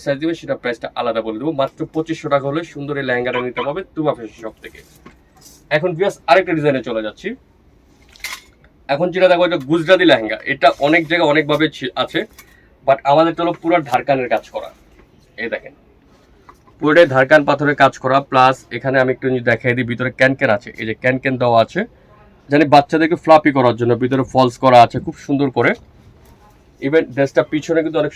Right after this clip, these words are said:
সুন্দর করে পুরো পিছনে কিন্তু কাজ করা আছে, সম্পূর্ণ গুজরাটি কাজ করা হবে।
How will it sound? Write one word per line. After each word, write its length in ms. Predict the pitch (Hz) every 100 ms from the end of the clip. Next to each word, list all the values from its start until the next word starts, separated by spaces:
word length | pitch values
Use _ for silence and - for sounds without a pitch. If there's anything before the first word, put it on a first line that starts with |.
| -
সুন্দর 260 | 160 170 156
করে 120 | 135 139 -
পুরো 140 | 143 139
পিছনে 240 | 139 139 139
কিন্তু 140 | 139 131
কাজ 100 | 123 -
করা 120 | 131 120
আছে, 100 | 139 - -
সম্পূর্ণ 300 | 147 156 143 120
গুজরাটি 380 | 131 123 127 123
কাজ 120 | 120 -
করা 140 | 117 117
হবে। 140 | 110